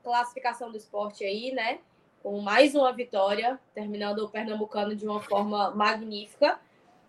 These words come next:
E falar um pouquinho também sobre essa utilização aí da base nesse último jogo por Henderson, que foi uma coisa muito pedida pelo, pelo torcedor do Sport.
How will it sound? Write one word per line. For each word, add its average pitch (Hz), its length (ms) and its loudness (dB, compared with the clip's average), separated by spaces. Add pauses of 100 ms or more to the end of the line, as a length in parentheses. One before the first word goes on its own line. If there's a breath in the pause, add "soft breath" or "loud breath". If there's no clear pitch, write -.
(160)
E 220 120 -4
falar 262 280 10
um 285 60 6
pouquinho 302 340 6
também 285 380 2
sobre 302 380 2
essa 294 560 0
utilização 277 880 -2
aí 233 200 -6
da 214 180 -6
base 240 520 -4 (240)
nesse 220 260 -10
último 226 280 -12
jogo 226 260 -2
por 220 180 -6
Henderson, 240 440 2
que - 80 -16
foi 233 80 0
uma 226 60 -4
coisa 226 200 -2
muito 226 200 -8
pedida 226 400 -4
pelo, 208 440 0 (920 soft breath)
pelo 262 200 12
torcedor 247 340 -2
do 208 60 -10
Sport. 233 480 -4